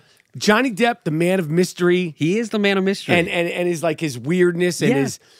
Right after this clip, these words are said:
Speaker 1: weird performances. The facade's all gone.
Speaker 2: That's, that's the sad part about it. I mean, it's like, it's like having a Leonardo DiCaprio up there and just airing out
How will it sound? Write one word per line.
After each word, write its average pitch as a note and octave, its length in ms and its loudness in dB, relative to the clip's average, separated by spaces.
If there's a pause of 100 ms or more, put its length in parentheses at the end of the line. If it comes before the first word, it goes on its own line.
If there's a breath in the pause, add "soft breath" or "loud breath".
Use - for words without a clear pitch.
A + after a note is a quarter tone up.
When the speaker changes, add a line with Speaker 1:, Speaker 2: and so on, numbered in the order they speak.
(240 soft breath)
Speaker 1:
weird F3 340 4
performances. E3+ 880 0 (1120)
The F#3 80 2
facade's G#3 580 2
all F3 180 0
gone. B2 480 -4
Speaker 2:
That's, D3+ 260 0 (120)
that's G3 260 2
the G#3 80 -4
sad C#3+ 340 -2
part G#2+ 220 -2
about F2 320 -6
it. D2 200 -16
I A#2 100 0
mean, B2+ 180 4
it's - 180 -4
like, D#3+ 400 -2 (300)
it's A3+ 200 2
like A#3 220 0
having A#3 340 0
a G3 40 2
Leonardo G3+ 480 0
DiCaprio F3 500 0
up G2 140 -6
there F#2+ 180 0
and F#2 140 0
just A#2 260 -6
airing D3+ 360 2
out B2+ 260 -2